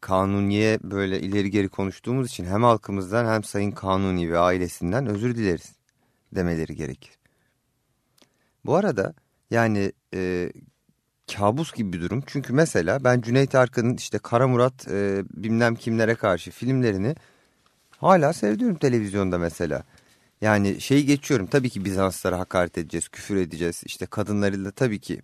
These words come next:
e, sevişmemiz çok doğal. Çünkü onlar birer... e, seks delisi, özellikle Türk gördüklerinde. Ve bundan öte de, e, erkekleri ahlaksız, işkenceci, kötü insanlar yine bildiğimiz üzere.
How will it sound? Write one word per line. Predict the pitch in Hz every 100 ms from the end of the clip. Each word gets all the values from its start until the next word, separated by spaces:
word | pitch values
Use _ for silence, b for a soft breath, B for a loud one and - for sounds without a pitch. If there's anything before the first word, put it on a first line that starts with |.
| _
e, | - 92 82
sevişmemiz | - 104 92 - 82 -
çok | 120 120
doğal. | 123 127
Çünkü | - 107 107
onlar | 95 90 80 b b b 101
birer... | 95 82 -
e, | 87 82 85 71 b b b b b b b _ -
seks | - 120 -
delisi, | 101 80 -
özellikle | 82 95 - 92
Türk | - -
gördüklerinde. | 92 80 76 - 80 78 95 156 -
Ve | 117 110
bundan | 131 135 107
öte | - 85
de, | 147 -
e, | 117
erkekleri | - 139 123 123 110 95
ahlaksız, | 117 110 98 - -
işkenceci, | - - 95 87 76 65
kötü | - 107 104 139
insanlar | 135 139 135 135
yine | 131 135 113 87
bildiğimiz | 87 82 76 76
üzere. | 76 80